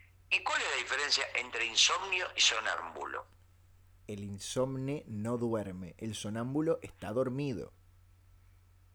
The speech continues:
Speaker 1: Ah, o sea, es una diferencia radical
Speaker 2: Es
Speaker 1: de dormir
Speaker 2: completamente,
Speaker 1: y
Speaker 2: sí.
Speaker 1: no dormir.
Speaker 2: Exacto.
Speaker 1: Es como, ¿cuál es la diferencia entre flores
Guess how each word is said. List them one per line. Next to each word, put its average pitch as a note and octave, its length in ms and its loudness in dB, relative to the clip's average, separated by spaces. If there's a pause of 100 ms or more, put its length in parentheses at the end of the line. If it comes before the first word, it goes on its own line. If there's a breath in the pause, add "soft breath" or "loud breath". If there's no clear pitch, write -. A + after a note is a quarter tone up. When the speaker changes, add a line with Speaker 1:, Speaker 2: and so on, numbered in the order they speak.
Speaker 1:
Ah, B2 680 4
o G#2+ 80 0
sea, C#3 80 0
es C#3 80 6
una C#3+ 100 4
diferencia C3+ 460 4
radical G#2+ 540 2 (300)
Speaker 2:
Es - 100 -12
Speaker 1:
de C#3+ 100 0
dormir A#2+ 120 2
Speaker 2:
completamente, C3 340 2
Speaker 1:
y - 20 0
Speaker 2:
sí. A#2 60 0
Speaker 1:
no B2 100 -2
dormir. G#2 440 0 (260)
Speaker 2:
Exacto. - 380 0 (1300)
Speaker 1:
Es C3 140 2
como, C3+ 720 -2
¿cuál E3+ 260 0
es E3 100 2
la C#3+ 80 2
diferencia D3 520 0
entre B2 280 -2
flores D#3+ 720 0